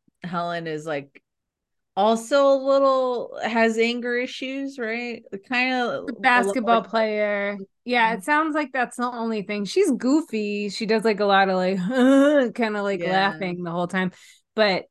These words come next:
Speaker 2: there's nothing except for the fact that she's, like, this very aggressive. Now, it could have been two ways, right? Because we don't know anything about her disability. She seems to be very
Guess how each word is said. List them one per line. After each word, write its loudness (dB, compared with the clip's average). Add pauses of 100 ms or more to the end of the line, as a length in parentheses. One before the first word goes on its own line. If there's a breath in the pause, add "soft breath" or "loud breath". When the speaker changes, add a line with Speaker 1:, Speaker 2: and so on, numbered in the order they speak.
Speaker 2:
there's 6
nothing 0
except -2
for -6
the -2
fact 0
that -6
she's, -2
like, -2
this -4
very 0
aggressive. -4 (840)
Now, 6
it 0
could 2
have 2
been 0
two -4
ways, 2
right? 2
Because -8
we -2
don't 0
know 2
anything 0
about 0
her -2
disability. -2
She -4
seems -2
to -12
be -4
very 0